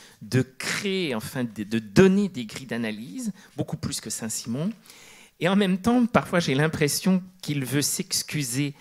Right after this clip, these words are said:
de l'importance qu'il donne à la noblesse en la caricaturant, et de façon qui est, euh, cinglante, enfin, et très drôle. Parce que, moi, je dis souvent aux étudiants, commencez par lire Le Côté de Guermantes.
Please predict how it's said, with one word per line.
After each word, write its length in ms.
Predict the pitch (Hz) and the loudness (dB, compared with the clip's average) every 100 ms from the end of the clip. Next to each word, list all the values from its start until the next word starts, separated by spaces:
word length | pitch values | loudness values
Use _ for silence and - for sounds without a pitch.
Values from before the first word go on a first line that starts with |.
| - - - | -20 -20 -10
de 160 | 104 110 | 0 4
l'importance 760 | 160 160 139 131 165 160 - | 4 4 -2 -2 -2 -2 -4
qu'il 220 | - 117 | -8 -6
donne 180 | 127 131 | -4 -2
à 60 | 104 | -2
la 100 | 104 | -2
noblesse 460 | 107 131 180 - - - | -2 -2 -4 -6 -14 -6
en 120 | 151 | -2
la 120 | 143 143 | -2 -4
caricaturant, 880 | 139 120 110 107 - 104 104 113 - - - - | -8 -10 -12 -12 -12 -12 -10 -10 -12 -16 -20 -16
et 80 | - | -12
de 60 | - | -8
façon 420 | 87 - 123 131 | -6 -6 -6 -10
qui 400 | - - 101 110 | -14 -20 -18 -18
est, 80 | 107 | -20
euh, 100 | 76 - - - - | -20 -20 -20 -20 -14
cinglante, 600 | - - 95 160 190 151 | -10 -6 -4 -2 -2 -4
enfin, 180 | 196 - | -10 -12
et 140 | 87 - | -14 -12
très 240 | - 95 | -10 -8
drôle. 360 | 147 196 175 104 - - _ | 0 4 4 2 -8 -20 _
Parce 180 | 110 - | -10 -10
que, 320 | - 113 101 - - _ | -6 -8 -8 -12 -20 _
moi, 60 | 110 | -14
je 40 | |
dis 100 | 113 | -8
souvent 280 | - 117 127 | -8 -8 -8
aux 60 | 104 | -8
étudiants, 440 | 104 - 110 170 | -10 -12 -6 -6
commencez 420 | 123 107 113 - | -6 -8 -8 -8
par 160 | - 92 | -12 -12
lire 120 | 131 113 | -10 -10
Le 80 | 92 | -6
Côté 260 | 98 - | -6 -6
de 80 | 107 | -10
Guermantes. 640 | 95 147 202 190 139 - | -10 -4 -2 -2 -4 -12